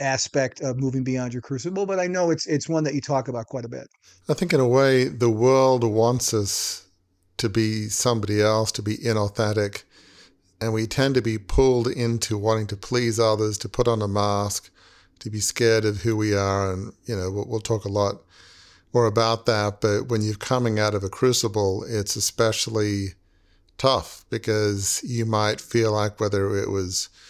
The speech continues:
Speaker 2: setback, failure, maybe something terrible was done to you, the last thing you want to do is be yourself. You might feel ashamed of yourself, embarrassed about yourself. And so the whole concept of being authentic, it's almost the hardest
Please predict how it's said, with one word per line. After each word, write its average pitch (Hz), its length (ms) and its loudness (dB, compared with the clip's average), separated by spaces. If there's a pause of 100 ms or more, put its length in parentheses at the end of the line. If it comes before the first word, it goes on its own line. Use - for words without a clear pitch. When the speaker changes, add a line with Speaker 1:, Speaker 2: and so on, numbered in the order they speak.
(320)
Speaker 2:
setback, 123 600 2
failure, 113 460 4
maybe 107 400 2
something 101 600 -2
terrible 110 440 0
was 98 180 -2
done 110 280 0
to 117 140 -2
you, 101 400 -2 (600)
the 117 100 0
last 113 440 2
thing 117 120 0
you 110 140 -2
want 104 160 -2
to 101 60 0
do 113 260 2
is 101 160 -4
be 113 160 -2
yourself. 107 640 0
You 113 80 -4
might 104 280 -2
feel 101 240 -6
ashamed 110 440 0
of 113 120 0
yourself, 110 560 0
embarrassed 98 640 -2
about 104 320 -2
yourself. 107 640 -2 (720)
And 107 80 -4
so 110 160 2
the 101 80 0
whole 113 220 2
concept 120 580 0
of 104 140 -6
being 104 200 0
authentic, 98 680 -2 (720)
it's 110 340 0
almost 107 340 2
the 98 80 -2
hardest 110 680 0